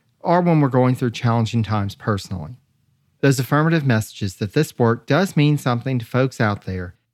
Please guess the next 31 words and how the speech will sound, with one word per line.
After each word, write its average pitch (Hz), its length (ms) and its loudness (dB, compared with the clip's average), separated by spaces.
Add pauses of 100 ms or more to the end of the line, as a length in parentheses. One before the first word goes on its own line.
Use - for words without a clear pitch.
(120)
have 135 180 0
a 160 40 2
way 147 160 4
of 123 120 -2
coming 127 260 0
in 90 320 -2 (280)
just 123 280 0
when 120 100 2
I 110 100 4
need 104 220 2
them 101 200 0
the 98 60 -2
most. 92 520 -8 (480)
So - 180 2
to 123 80 2
J 143 220 2
P 123 340 -2
and 117 140 -4 (140)
all 170 240 2
of 101 100 -4
you 92 160 -4
who 98 80 -6
have 98 140 -2
reached 117 280 -2
out, 87 300 -8 (380)
I 120 80 -2
cannot 151 360 -2
begin 123 220 0
to 117 100 -8
tell 90 220 -4
you 90 200 -12